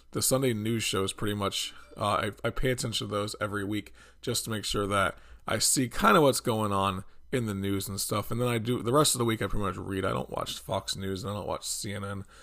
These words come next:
I don't watch a lot of M S N B C. Sometimes I'll flip through T V and I'll just stand on for about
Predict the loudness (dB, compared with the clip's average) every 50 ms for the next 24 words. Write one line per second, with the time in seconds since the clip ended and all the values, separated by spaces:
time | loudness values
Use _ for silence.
0 | -20 -16 -10 -6 -4 -2 -2 0 0 -2 -2 -2 -2 0 2 2 2 0 0 -2
1 | -2 -2 -2 -2 -2 -2 -2 -2 -4 -4 -2 -2 -2 -2 0 -2 -2 -2 -4 -8
2 | -14 -20 -12 -2 2 4 4 6 4 2 2 4 2 2 2 0 -4 -2 0 0
3 | 0 0 -4 -10 -8 -4 0 2 2 2 2 2 0 -4 -6 -8 -8 -2 0 2
4 | 2 2 2 0 0 0 0 0 0 -2 0 0 0 0 -2 -2 -6 -14 -14 -8
5 | -6 -4 -2 0 0 0 0 -2 -2 -2 -2 0 0 -2 -2